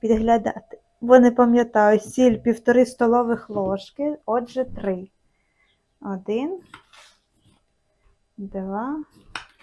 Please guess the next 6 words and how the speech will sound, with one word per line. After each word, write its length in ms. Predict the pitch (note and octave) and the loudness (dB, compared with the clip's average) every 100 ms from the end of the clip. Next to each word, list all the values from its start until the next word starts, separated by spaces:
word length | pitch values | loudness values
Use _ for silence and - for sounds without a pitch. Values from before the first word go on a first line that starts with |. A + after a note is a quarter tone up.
| - - _ - - _ _ _ - | -12 -12 _ -18 -18 _ _ _ -10
три. 300 | G3+ F#3 F3+ _ _ _ - - _ _ _ _ - - _ - - - - _ _ | -8 -10 -14 _ _ _ -20 -20 _ _ _ _ -20 -20 _ -20 -20 -20 -20 _ _
Далі 600 | A#3 A#3 A#3+ A#3 A3 A3 | 0 4 8 8 8 6
цукор 500 | A3 - C4 B3 A3+ | 2 0 0 0 -2
сто 240 | G3+ C#4+ D#4 | 2 4 4
вісімдесят 720 | D#4 - B3 A#3 A#3 B3+ C4 | 2 -2 -4 -4 -4 0 0
грамів. 580 | A#3 G#3 A3 G3+ F#3+ F#3+ | -2 -4 -4 -4 -6 -10